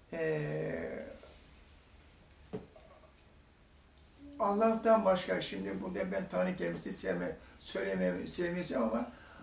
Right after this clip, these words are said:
burada öyle yazdığı için söylüyorum. Allah'tan başka bir Tanrı, ya da mabut diyelim. Mabut bulamazsınız.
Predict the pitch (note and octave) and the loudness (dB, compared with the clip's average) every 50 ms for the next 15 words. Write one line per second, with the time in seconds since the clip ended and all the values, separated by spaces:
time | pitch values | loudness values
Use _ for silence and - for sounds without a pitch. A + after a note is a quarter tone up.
0 | - - - - - - - - A3 A3 - G#3 G#3 G#3 G#3+ F#3 F3+ F3+ E3+ E3 | -20 -20 -20 -20 -20 -20 -6 -2 0 0 2 4 4 4 6 6 4 4 4 2
1 | F3 E3+ E3+ - G3+ - - - - - D#3+ D#3+ E3 F3+ G#3 A#3 A#3 - - - | 4 2 4 2 2 -2 -2 -2 -2 0 0 0 0 0 -2 -2 -4 -6 -8 -12
2 | - - - - - D4+ D4 C#4 - - - - - G#3 G#3+ A3 A3 A3 A3+ A3+ | -16 -20 -20 -18 -16 -16 -16 -16 -16 -18 -16 -4 2 4 4 6 8 8 8 8
3 | A3+ A#3+ A#3 A3+ A3+ A3 G#3+ G#3 G#3 - G#3 G#3 G#3 G#3+ G#3 G#3 - G3 F#3 F#3+ | 6 4 4 4 6 6 4 4 4 2 2 2 2 2 0 2 0 2 2 4
4 | F#3+ F#3+ F#3 F3 D3+ - - - - C#4 A3+ A#3+ B3 A#3+ A#3+ G3+ F#3 F#3+ G3 G3+ | 2 2 0 -2 -2 -4 -8 -10 -4 0 2 4 4 2 2 0 2 4 6 6
5 | G#3 G#3+ A3+ A3+ - - D#3 D3 C#3+ C#3+ C#3+ C#3 - - - - - - - - | 6 4 0 -2 -2 -2 -2 0 0 -2 -4 -8 -10 -14 -20 -20 -20 -20 -20 -20
6 | - - - - - G#2+ G#2+ G#2+ G#2+ G#2+ B2 - - - - - - - - - | -20 -20 -18 -8 -2 2 2 2 2 2 0 -4 -6 -8 -12 -16 -20 -20 -20 -20
7 | - - - - - - - - - - - - - - - - - - - - | -20 -20 -20 -20 -20 -20 -20 -20 -20 -20 -20 -20 -20 -20 -20 -20 -20 -20 -20 -20
8 | - - - - - - - - E3 F3 G3+ G#3 G3 F#3 - - - - - - | -20 -20 -20 -20 -20 -16 -8 -6 -6 -4 -4 -4 -6 -8 -8 -10 -12 -14 -16 -18
9 | - - - - | -18 -16 -14 -12